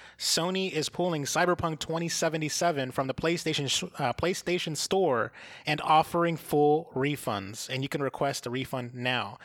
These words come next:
This is written, um, by The Verge, by Jay Peters, and it says here that, uh, Sony is pulling Cyber-, Cyberpunk twenty-seven, twenty seventy-seven from the PlayStation Store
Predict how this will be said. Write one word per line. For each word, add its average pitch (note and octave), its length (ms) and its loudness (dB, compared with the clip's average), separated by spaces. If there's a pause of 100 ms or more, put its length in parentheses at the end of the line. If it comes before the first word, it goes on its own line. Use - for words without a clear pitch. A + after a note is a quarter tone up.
(260)
This C3+ 140 -2
is C3 140 -4
written, D3 260 -4
um, B2 320 0
by B2+ 160 2
The A#2+ 100 -4
Verge, F3+ 540 0
by B2+ 200 0
Jay B2 240 -2
Peters, F3+ 680 -4 (360)
and C#3+ 200 0
it C#3+ 80 -8
says D#3 260 -2
here D#3 280 0
that, C3 420 2
uh, B2 140 0
Sony D#3 280 -2
is D3 100 -2
pulling D3+ 260 -2
Cyber-, C#3+ 320 0
Cyberpunk C#3+ 460 -2
twenty-seven, C3+ 540 -4 (220)
twenty F3 200 -4
seventy-seven C3+ 540 -2
from B2 120 -4
the A#2 60 -6
PlayStation B2 400 -4
Store D#3+ 400 0